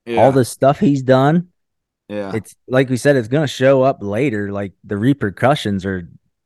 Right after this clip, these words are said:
Speaker 2: gonna linger on. And I,
Speaker 1: Mm-hmm.
Speaker 2: I, whoever, I mean, I don't want Biden in there again, but gosh, it will be a total,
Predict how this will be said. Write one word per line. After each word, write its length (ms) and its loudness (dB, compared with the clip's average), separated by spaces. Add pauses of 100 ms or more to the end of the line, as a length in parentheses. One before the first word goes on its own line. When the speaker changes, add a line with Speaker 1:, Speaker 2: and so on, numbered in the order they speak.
(360)
Speaker 2:
gonna 400 -2 (760)
linger 540 2
on. 360 0
And 260 -6 (580)
I, 100 -2
Speaker 1:
Mm-hmm. 100 0
Speaker 2:
I, 500 0
whoever, 520 4 (640)
I 80 -2
mean, 140 4
I 100 2
don't 220 0
want 260 -4
Biden 300 2
in 140 -2
there 180 -2
again, 500 -4
but 300 -8
gosh, 320 -2
it 60 -2
will 120 -4
be 160 -4
a 80 -6
total, 600 0